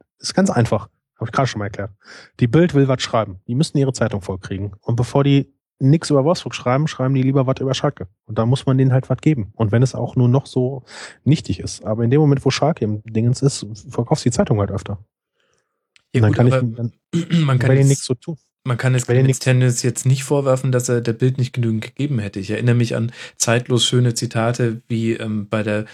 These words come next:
Speaker 2: anstehenden, äh, Vertragsverhandlung mit, mit Martip, dass er sagt, ah ja, dann verdoppeln wir das Gebot halt einfach, dann bleibt er schon.
Speaker 1: Ja,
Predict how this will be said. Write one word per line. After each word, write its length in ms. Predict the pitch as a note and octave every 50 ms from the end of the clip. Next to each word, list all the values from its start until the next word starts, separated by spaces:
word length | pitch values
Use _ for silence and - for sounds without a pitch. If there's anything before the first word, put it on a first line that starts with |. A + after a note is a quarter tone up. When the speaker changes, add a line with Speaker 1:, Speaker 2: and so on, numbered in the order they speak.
| - - - - - _
Speaker 2:
anstehenden, 840 | - A#2+ B2 A#2+ - - - A#2+ A#2+ B2 A#2+ A#2 A#2 A2+ A2+ A2+ A#2
äh, 280 | A2+ A#2+ A#2+ A#2 A2 G#2 A2+ A#2+ - _ _
Vertragsverhandlung 1080 | _ - - A2+ - - - G#2+ A#2 B2+ - - - A#2+ A#2 B2 B2 A#2+ B2 A#2+ A#2
mit, 240 | A#2 A2+ A2+ A2+ - _ _ _ - - - _ -
mit 180 | A#2 A#2+ -
Martip, 360 | G#2+ G#2+ G2+ A2 A#2 - C3 C3
dass 180 | B2+ A#2+ -
er 60 | A#2+
sagt, 240 | A2+ A2+ A#2+ A2+ -
ah 40 | A2
ja, 120 | G#2 G2+ G2+
dann 140 | G2+ G2+ G#2+
verdoppeln 420 | - A2+ - G2 G#2+ - F#3+ D3
wir 80 | A#2+ G#2
das 180 | G2+ G2 -
Gebot 300 | - G#2+ - G#2 G#2 G#2
halt 160 | G#2+ G#2 -
einfach, 260 | - G2 G2 - G2+ G2
dann 160 | - C3 C3
bleibt 320 | B2 - - - - -
er 80 | C#3+ A2
schon. 200 | F#2 - F#2+ F#2
Speaker 1:
Ja, 240 | C3 C#3 C#3 B2 G#2